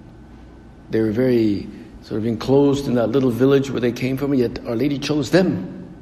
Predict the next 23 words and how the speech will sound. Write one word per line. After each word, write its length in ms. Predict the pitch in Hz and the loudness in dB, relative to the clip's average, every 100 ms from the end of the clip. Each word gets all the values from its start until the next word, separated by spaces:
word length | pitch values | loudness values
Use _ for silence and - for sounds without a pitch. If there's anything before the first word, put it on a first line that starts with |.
| - - - - - - - - - - - - - | -20 -20 -20 -20 -20 -20 -20 -10 -10 -10 -20 -14 0
And 80 | |
at 80 | 131 | 4
one 160 | 139 208 | 6 4
point, 380 | 127 127 135 - - - - - - - - - - - - - | 4 2 2 -4 -12 -16 -20 -20 -20 -20 -20 -20 -20 -20 -20 -12
she 240 | - 139 | -2 0
said, 480 | - - 127 120 - - - - - - - - - - - - - - | 2 2 2 0 -8 -16 -20 -20 -20 -20 -20 -20 -20 -20 -20 -20 -20 -16
she 360 | - - 127 - | -8 0 0 0
asked 600 | 147 175 131 - - - - - - - - - - - - - - - - | 0 2 0 -4 -10 -12 -18 -20 -20 -20 -20 -20 -20 -20 -20 -20 -20 -20 -6
that 280 | 127 123 120 | 2 2 4
they 100 | 131 | 0
pray 540 | - - 165 135 139 - - - - - - - | 0 2 2 4 0 -6 -18 -20 -20 -20 -20 -4
for 180 | 139 | 2
Russia, 360 | 139 190 - - - - - - - - - - - - - - - - - - - - - - - - - - - - - - | 4 4 0 -4 -10 -18 -20 -20 -20 -20 -20 -20 -20 -20 -20 -20 -20 -20 -20 -20 -20 -20 -20 -20 -20 -20 -20 -20 -20 -20 -20 -10
so 160 | - | 0
that 120 | 127 120 | 2 4
it 40 | |
not 200 | 139 139 | 2 2
continue 340 | 123 160 156 | -2 0 0
to 380 | 120 113 - - | 2 0 -2 -10
spread 380 | - - 143 135 | -8 -4 -2 -2
its, 280 | 123 - - | -4 -6 -12
its, 580 | - - 123 - - - | -12 -10 -10 -8 -10 -10
uh, 200 | 65 60 | -10 -12